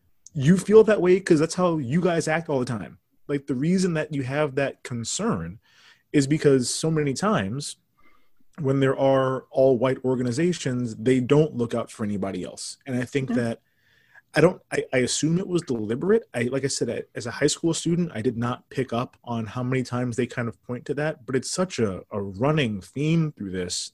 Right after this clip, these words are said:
Speaker 1: Not so much that, like, we express our hatred for black people because we think they're inferior.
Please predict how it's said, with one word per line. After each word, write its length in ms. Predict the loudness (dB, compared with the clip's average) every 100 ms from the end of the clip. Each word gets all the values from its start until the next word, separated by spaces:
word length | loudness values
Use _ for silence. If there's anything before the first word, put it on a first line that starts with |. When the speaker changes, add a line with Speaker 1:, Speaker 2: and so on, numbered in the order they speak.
| _
Speaker 1:
Not 420 | -4 0 0 -2 -8
so 200 | -4 -2
much 280 | -4 -4 -4
that, 140 | -2
like, 260 | -2 -4 _ _ _ _ _ _ _ _ _ _ _
we 400 | -6 0 2 2 0
express 680 | -4 -4 0 2 2 -2 -4
our 200 | -2 -2
hatred 420 | -2 -2 -2 -4
for 140 | -4
black 320 | -2 -2 -2
people 340 | -4 -6 -4 -2
because 380 | -2 -2 -2 -2
we 80 |
think 180 | -2 -4
they're 140 | -4 -4
inferior. 720 | -4 0 2 2 -2 -6